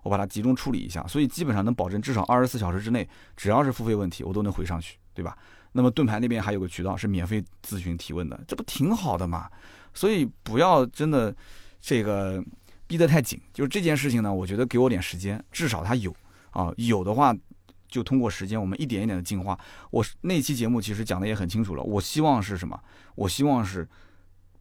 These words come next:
不要有买买车的存在，这个不是说大话。为什么？因为没有买买车的存在的时候，就是大家其实买车价格都非常透明的时候，通过互联网，对吧？非常简单的进行下单，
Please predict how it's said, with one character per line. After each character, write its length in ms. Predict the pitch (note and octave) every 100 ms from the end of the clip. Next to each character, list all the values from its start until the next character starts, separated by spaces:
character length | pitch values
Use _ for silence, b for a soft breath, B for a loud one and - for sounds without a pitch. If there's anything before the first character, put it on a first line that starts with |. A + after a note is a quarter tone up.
| -
不 120 | A2
要 140 | C#3+
有 100 | A2
买 100 | F2
买 100 | F#2
车 160 | C2 G2
的 80 | F2+
存 160 | -
在， 140 | D2 F2 - _
这 140 | -
个 100 | C#3
不 140 | G#2+ G#2+
是 80 | A#2
说 140 | A2
大 120 | G#2+
话。 200 | G2 G#2 - b b
为 120 | F3
什 100 | B2+
么？ 100 | F2 -
因 120 | E3+
为 160 | F3+ - -
没 200 | D3 D3
有 100 | G#3+
买 140 | C3+
买 100 | B2+
车 120 | G#2 B2
的 100 | A2+
存 140 | F#2+
在 120 | G#2
的 80 | F#2+
时 140 | -
候， 200 | E2 E2 -
就 140 | A#2+
是 120 | F#2+
大 180 | F2 A#2
家 180 | A2+ A2+
其 120 | A2
实 140 | G#2 G#2+
买 160 | F2
车 160 | D#2+ G2
价 180 | - F#2+
格 120 | F#2
都 100 | G2+
非 160 | B2+
常 120 | G#2+ G#2
透 100 | A2
明 120 | F2+
的 80 | F#2
时 140 | -
候， 160 | D2+ - b b b b
通 160 | C#3+
过 140 | D3 C3
互 140 | B2+
联 160 | A2+ A2+
网， 200 | F#2 B1 b b b
对 100 | A2+
吧？ 160 | G2
非 220 | F2+ - D3+
常 160 | B2+
简 180 | A#2 F2+
单 140 | G2+
的 80 | A2
进 160 | G2+ G2
行 280 | F#2 F#2 F#2+
下 180 | - G2
单， 220 | F#2+ F#2+